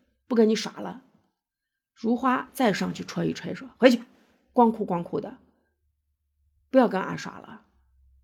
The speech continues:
他回去就告状，说我们都不跟他耍了。他二哥奔楼子就出来警告我们，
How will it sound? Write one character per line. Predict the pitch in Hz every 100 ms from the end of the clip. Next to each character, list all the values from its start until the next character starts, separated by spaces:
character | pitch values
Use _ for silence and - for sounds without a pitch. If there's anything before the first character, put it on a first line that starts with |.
| _ _ _ _ _ _ _ _ -
他 | 214
回 | 202 185
去 | 196
就 | 180
告 | 180 175
状， | 170 180 -
说 | - 170
我 | - -
们 | 160 175 -
都 | 208
不 | 185
跟 | 165 139
他 | 151
耍 | - - -
了。 | - - _ _ _ _ _ _ - - - - _ _ -
他 | -
二 | - 277
哥 | 285 294 - -
奔 | 277
楼 | 254 269
子 | 277
就 | - 185
出 | -
来 | 185 180
警 | 160
告 | 160 180
我 | -
们， | - 143 -